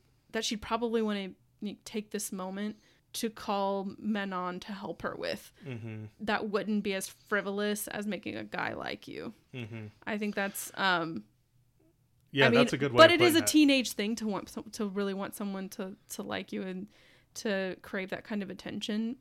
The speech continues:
Speaker 1: But, I mean, her mom, she never knew her mom because her mom died in childbirth.
Speaker 2: Mm-hmm.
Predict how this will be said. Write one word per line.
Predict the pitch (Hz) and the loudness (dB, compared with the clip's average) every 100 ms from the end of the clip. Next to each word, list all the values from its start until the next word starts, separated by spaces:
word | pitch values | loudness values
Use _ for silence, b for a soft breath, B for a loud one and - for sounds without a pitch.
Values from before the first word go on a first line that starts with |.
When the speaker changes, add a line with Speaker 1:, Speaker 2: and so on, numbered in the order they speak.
| _ - 220 | _ -20 -2
Speaker 1:
But, | 214 202 190 | 2 2 0
I | - | -4
mean, | 214 202 202 | -2 -2 -4
her | 208 208 208 | -6 -6 -2
mom, | 196 196 - | -2 -2 -4
she | - | -4
never | 214 202 208 | -2 0 -2
knew | 226 226 | -2 -2
her | 226 | -2
mom | 214 180 190 | -2 -4 -4
because | 208 208 | -6 -8
her | 214 | -8
mom | 196 180 185 | -6 -4 -4
died | 185 196 | -4 -4
in | 202 | -4
childbirth. | - 202 180 175 196 208 208 _ b b | -4 -6 -4 -2 -2 -2 -6 _ b b
Speaker 2:
Mm-hmm. | 139 113 | -10 -8